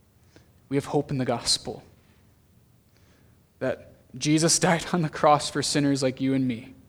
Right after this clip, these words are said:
out of his love, and he rose again from the grave, so that sinners like you and me could have our sins washed away and have salvation, have eternal life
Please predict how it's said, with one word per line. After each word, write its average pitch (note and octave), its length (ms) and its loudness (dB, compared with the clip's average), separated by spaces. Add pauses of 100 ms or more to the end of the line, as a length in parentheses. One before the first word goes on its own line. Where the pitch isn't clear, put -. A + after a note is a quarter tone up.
out D3+ 180 2
of D#3 80 4
his D3+ 180 2
love, C#3+ 460 0 (800)
and D3 100 -2
he C3+ 80 4
rose D#3 500 4
again C#3 380 0
from C#3 160 -2
the C#3 80 2
grave, B2+ 580 -4 (1080)
so - 160 -6
that B2+ 120 -2
sinners D#3 440 4
like C#3 180 0
you D3 140 2
and E3 120 4
me D3 280 4 (920)
could - 100 -6
have D3 140 2
our C#3 80 2
sins D#3+ 380 2
washed D3+ 360 2
away C#3+ 400 2 (440)
and - 100 -8
have D3 120 -2
salvation, C#3 680 2
have C3 160 -6
eternal D3+ 400 -2
life B2 460 -2